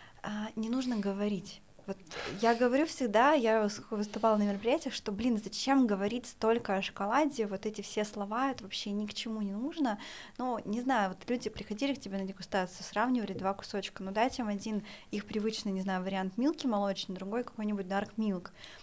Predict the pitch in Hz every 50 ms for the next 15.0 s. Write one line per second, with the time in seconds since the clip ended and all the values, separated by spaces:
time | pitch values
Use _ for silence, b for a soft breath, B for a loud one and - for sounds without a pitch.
0 | B B - - 214 226 240 240 247 240 233 226 220 214 214 - 220 214 - 233
1 | 262 330 339 285 240 220 - - - 202 202 - 190 - 262 294 285 - - 254
2 | 254 247 233 220 214 208 202 190 190 - - 190 175 - 190 202 202 202 - -
3 | 262 311 381 339 269 - 208 196 208 208 - 190 190 - - 202 190 190 185 185
4 | - - - 208 202 208 226 269 302 302 285 - - - - 196 196 196 196 185
5 | 185 B B B B B B - - - - 226 254 311 302 285 240 226 208 202
6 | - - - - 202 190 190 185 185 - 202 - - - 214 202 196 - 214 240
7 | 285 311 - - - 208 - - 208 214 220 226 220 202 180 170 165 165 160 156
8 | 165 180 202 220 208 208 196 196 202 202 196 185 175 - - 175 175 - - -
9 | - - - - 226 214 196 190 180 180 180 - - - 180 170 180 208 269 349
10 | 370 262 240 B B B B B B - - 196 202 214 214 220 220 220 220 214
11 | - - 220 262 277 247 226 233 240 220 220 - 254 220 220 233 214 202 208 226
12 | 220 240 220 208 202 196 190 - - 175 190 190 190 196 - - - 208 202 208
13 | - - 214 202 208 208 208 202 208 - - - 190 185 185 190 - - 196 -
14 | - - - 175 - - 170 170 170 170 170 180 - - - - - - - 196